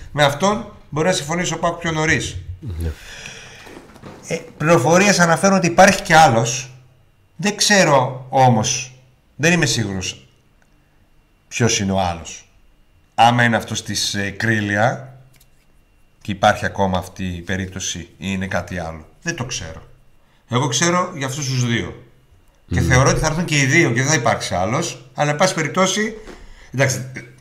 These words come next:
Speaker 1: δεν υπήρχε περίπτωση και να μην υπάρχει και κάποιος
Speaker 2: Ναι.
Speaker 1: άλλος. Και δεν το λέω αυτό επειδή,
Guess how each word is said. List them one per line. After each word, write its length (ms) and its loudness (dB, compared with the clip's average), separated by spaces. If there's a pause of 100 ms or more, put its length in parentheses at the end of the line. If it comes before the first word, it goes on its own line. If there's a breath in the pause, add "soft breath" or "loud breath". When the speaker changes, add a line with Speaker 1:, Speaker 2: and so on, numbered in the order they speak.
(160)
Speaker 1:
δεν 160 -2
υπήρχε 260 0
περίπτωση 340 2
και 80 -2
να 80 0
μην 120 -2
υπάρχει 320 -2
και 140 -12
κάποιος 280 0
Speaker 2:
Ναι. 60 6
Speaker 1:
άλλος. 340 6 (220 loud breath)
Και 100 2
δεν 140 4
το 120 6
λέω 260 6
αυτό 640 0 (600 loud breath)
επειδή, 720 0